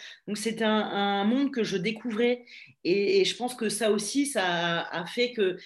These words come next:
c'était compliqué. Et c'était vraiment tout à découvrir. Je, je connaissais rien. Et donc, c'était cette peur-là vraiment de plonger dans l'inconnu qui, qui remontait.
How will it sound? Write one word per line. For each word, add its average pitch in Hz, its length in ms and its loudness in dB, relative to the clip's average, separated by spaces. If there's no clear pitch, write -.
c'était 196 340 -4
compliqué. 226 680 -4
Et 180 60 2
c'était 175 260 -2
vraiment 240 240 0
tout 302 180 -2
à 254 120 4
découvrir. 240 500 0
Je, 185 280 2
je - 120 -2
connaissais 214 480 2
rien. 233 340 0
Et 170 120 -2
donc, 208 240 0
c'était 190 920 2
cette 180 260 -4
peur-là 202 340 4
vraiment 185 300 -2
de 165 640 0
plonger 175 300 -4
dans 175 140 -2
l'inconnu 180 420 -2
qui, 170 240 -10
qui - 160 -4
remontait. 170 560 -2